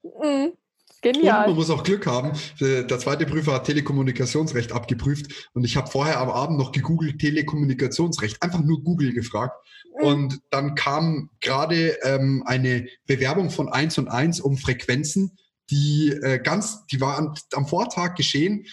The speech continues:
Speaker 2: und, äh, dann hab ich mir sogar die Frequenzen gemerkt, um die es ging, also die, so und so wie Gigahertz, keine Ahnung.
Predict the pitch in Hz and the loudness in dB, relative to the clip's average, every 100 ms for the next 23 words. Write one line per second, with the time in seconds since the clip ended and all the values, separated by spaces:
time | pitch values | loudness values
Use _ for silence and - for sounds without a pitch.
0 | - _ 143 151 151 151 151 - - 143 | -20 _ -2 0 0 0 -2 -4 -2 0
1 | 139 139 - - 139 143 175 180 151 143 | 0 -2 -8 -6 -2 0 0 0 0 2
2 | 131 123 131 127 185 - 127 120 117 120 | 0 0 -2 0 -2 0 0 0 0 0
3 | 123 120 104 131 139 - - - - - | 0 0 0 -2 -2 -4 -10 -14 -18 -12
4 | - 123 123 117 107 - 156 123 98 95 | -6 -4 -2 -2 -4 -2 0 0 0 -4
5 | - - 110 104 113 110 | -8 -6 -4 -2 -2 -4